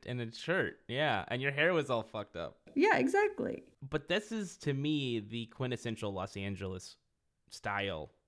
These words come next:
Speaker 1: Is that kind of Sunset Strip, sleazy, glamorous look. That's what L A really is.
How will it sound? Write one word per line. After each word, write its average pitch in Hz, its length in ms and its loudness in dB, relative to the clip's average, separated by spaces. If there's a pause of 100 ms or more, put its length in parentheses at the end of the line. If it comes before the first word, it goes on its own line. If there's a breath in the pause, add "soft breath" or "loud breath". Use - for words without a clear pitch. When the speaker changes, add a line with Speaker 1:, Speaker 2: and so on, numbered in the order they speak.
(720)
Speaker 1:
Is 113 240 -6
that 113 400 2
kind 113 180 -2
of 104 100 -6
Sunset 113 540 -4
Strip, - 500 -8
sleazy, 101 1000 -8 (340)
glamorous 104 920 -4 (580)
look. - 540 -4 (760)
That's 123 300 0
what 120 160 0
L 104 200 0
A 101 140 -2
really 95 380 -8
is. 95 480 -8